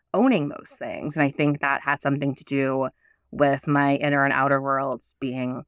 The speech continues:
misaligned in that way, because in my heart, I've always had multiple passions. I've always had my hands in different pots and wanted to do different things. But it took me a while to,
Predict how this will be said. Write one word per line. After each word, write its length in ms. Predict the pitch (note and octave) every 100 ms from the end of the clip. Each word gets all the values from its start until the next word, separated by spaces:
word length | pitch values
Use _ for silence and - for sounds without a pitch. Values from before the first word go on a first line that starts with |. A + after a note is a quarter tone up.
| _ _ _ C#3+
misaligned 680 | - C#3 C3 - E2 -
in 80 | B2+
that 180 | C#3 -
way, 160 | C3+ B2+
because 180 | - D3+
in 100 | D3
my 120 | -
heart, 500 | - G#3 D#3+ D3 - - _ - _ _ -
I've 100 | D3+
always 380 | D3 D3+ D3+
had 160 | - C#3+
multiple 380 | C#3+ - - D3
passions. 600 | - B2 - C#3 C3 C#3+
I've 100 | -
always 560 | C#3+ C3+ C#3 B2+ C#3 -
had 200 | C#3 C3+
my 100 | C3+
hands 300 | C#3+ C#3 D3
in 40 |
different 240 | D3 - -
pots 360 | C3+ B2+ -
and 80 | D3+
wanted 180 | D3 C#3
to 60 |
do 100 | D3
different 260 | D3 D3+ B2+
things. 540 | C3 C3 C3+ C#3 C3+ - _ _ -
But 580 | D3 C#3+ - - - - -
it 140 | D#3+
took 240 | - D3+ -
me 140 | D#3+
a 80 | D3+
while 460 | C#3 B2+ C3 C3+ B2 -
to, 540 | D3 C#3 C#3 C3+ B2+